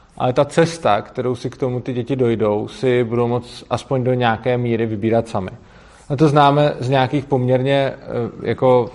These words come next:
v poslední době naštěstí docela popularizovaných škol, jako jsou různý Montessori,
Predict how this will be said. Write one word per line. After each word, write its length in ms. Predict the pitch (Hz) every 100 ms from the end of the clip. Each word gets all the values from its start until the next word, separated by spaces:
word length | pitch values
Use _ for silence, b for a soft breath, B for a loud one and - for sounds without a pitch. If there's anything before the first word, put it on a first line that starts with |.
| B
v 40 | B
poslední 460 | 127 - 127 135
době 580 | 127 113 120 117 117 120 -
naštěstí 560 | 117 - 123 - 131
docela 300 | 123 - 127
popularizovaných 800 | 123 110 123 117 113 113 120 123
škol, 420 | - 117 113 113 -
jako 180 | - 110
jsou 180 | 120
různý 300 | 113 107 117
Montessori, 800 | 110 107 104 117 - 113 110 107